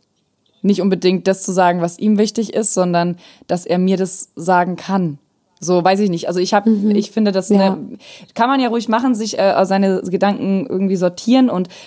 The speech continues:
Speaker 1: man kann, also ich denke, wenn man Schluss macht, in der Regel ist es nicht so eine Sache, die ist auf einmal so bam, sondern, ähm,
Speaker 2: Ja.
Speaker 1: die, die, du, du, das kündigt sich an und deswegen kann man das durchaus
Speaker 2: Genau.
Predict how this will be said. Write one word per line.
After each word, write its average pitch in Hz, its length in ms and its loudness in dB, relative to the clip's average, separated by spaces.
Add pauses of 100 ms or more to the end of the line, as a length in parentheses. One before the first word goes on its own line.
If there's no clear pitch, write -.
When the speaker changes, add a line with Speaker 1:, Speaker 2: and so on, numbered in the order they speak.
Speaker 1:
man 180 120 -2
kann, 202 240 0
also 165 120 0
ich 160 120 -10
denke, 185 260 0
wenn 165 140 -2
man 180 140 -2
Schluss 180 220 -6
macht, 180 160 -6
in 170 100 -6
der 160 160 -4
Regel 226 340 2 (340)
ist 196 140 2
es 190 140 -2
nicht 214 220 0
so 214 100 0
eine 202 140 2
Sache, 196 240 0
die 175 160 -4
ist 170 120 0
auf 165 140 -6
einmal 175 480 0
so 190 80 -2
bam, 180 460 0 (580)
sondern, 208 600 0
ähm, 190 480 -6
Speaker 2:
Ja. 190 600 2 (200)
Speaker 1:
die, 220 260 0
die, 226 260 0 (600)
du, 214 80 -2
du, 208 260 -2
das 220 200 -2
kündigt 226 300 0
sich 208 180 -4
an 226 180 2
und 254 120 4
deswegen 220 380 0
kann 202 180 -4
man 226 100 2
das 208 140 0
durchaus 202 360 2
Speaker 2:
Genau. 185 220 0